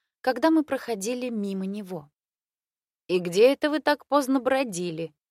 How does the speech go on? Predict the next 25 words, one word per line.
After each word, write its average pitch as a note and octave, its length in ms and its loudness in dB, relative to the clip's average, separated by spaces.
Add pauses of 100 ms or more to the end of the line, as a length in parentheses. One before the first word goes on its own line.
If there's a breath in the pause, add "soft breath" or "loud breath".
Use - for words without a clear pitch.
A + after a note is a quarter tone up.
(760)
"Репетиций A#3 760 0
сегодня G3+ 720 0
у A3+ 80 0
леди G#3+ 480 4
Иолары G3+ 540 6
вроде C4 380 2
бы D4+ 140 4
нет", F3 440 0 (560)
промолвил F3 640 0
он, C4 260 -2 (360 soft breath)
обращаясь G#3 580 0
скорее C#4+ 380 -2
к - 140 -12
Марьяне, C4 580 0
нежели G3 400 -6
к - 100 -16
нам. D#3+ 300 -12 (720)
"А C#4+ 100 4
мы D#4+ 220 2
в C#4 100 -12
булочную A#3+ 680 2
ходили", F#3 600 -4 (360)
ответила G3 520 0
ему F#3+ 220 -4
Марьяна F#3 580 -4